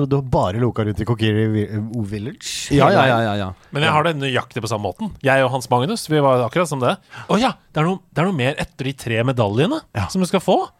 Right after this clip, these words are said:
Speaker 3: Hva?!
Speaker 2: Ja.
Speaker 1: Ja, og da skjer det jo.
Speaker 3: Ja, det er
Speaker 1: Altså,
Speaker 3: sånn det
Speaker 1: altså,
Speaker 3: skjer.
Speaker 1: er det, er det en av de mest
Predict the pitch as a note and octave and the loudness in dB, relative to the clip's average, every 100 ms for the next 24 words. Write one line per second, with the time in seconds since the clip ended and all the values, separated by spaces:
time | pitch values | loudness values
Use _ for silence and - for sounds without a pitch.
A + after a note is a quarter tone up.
0 | - - - _ _ C3 B2 B2+ C#3+ C#4+ | -12 -12 -14 _ _ -10 -8 -2 2 4
1 | G#4+ - - - G2 F2+ - _ _ E2 | 4 2 0 -6 -6 -8 -14 _ _ -18
2 | - - E2 - - C#2 B1 C#2+ - G#2+ | -16 -16 -14 -12 -10 -10 -6 -6 -4 -2
3 | G#2 - G2+ E2+ G2 G#2 A#2 G2+ B2+ B2+ | 0 2 2 2 2 2 2 2 2 -2
4 | - - - F#2+ A2 E3+ - G2+ G#2+ D3+ | -6 -20 -4 0 2 0 -2 -4 -4 -4
5 | D3 E3 E3 F3 C#3 A#2 - - | -4 -4 -4 -2 -2 -2 -8 -16